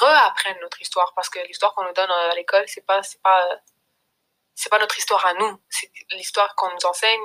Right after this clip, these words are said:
elle est enseignée d'un point de vue colonial. Donc, il faut réapprendre tout ça. Il faut faire ce, ce travail de, comme j'ai dit, de désapprentissage. Euh, après, quand t'es, t'es au courant de ton héritage personnel, ben là, tu peux partir et essayer d'éduquer d'autres personnes de ta communauté. Essayer de comprendre,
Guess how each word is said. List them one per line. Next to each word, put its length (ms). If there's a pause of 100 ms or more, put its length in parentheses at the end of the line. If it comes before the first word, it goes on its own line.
elle 120
est 80
enseignée 460
d'un 120
point 180
de 80
vue 240 (100)
colonial. 600 (500)
Donc, 180
il 40
faut 160
réapprendre 480
tout 80
ça. 140
Il 40
faut 80
faire 120
ce, 140
ce 160
travail 480
de, 120
comme 200
j'ai 100
dit, 120
de 120
désapprentissage. 880 (520)
Euh, 260 (840)
après, 220
quand 120
t'es, 300
t'es 80
au 40
courant 280
de 40
ton 100
héritage 480
personnel, 520 (460)
ben 80
là, 140
tu 180
peux 180
partir 340 (220)
et 200 (380)
essayer 220
d'éduquer 360
d'autres 160
personnes 260
de 80
ta 40
communauté. 480 (280)
Essayer 280
de 40
comprendre, 640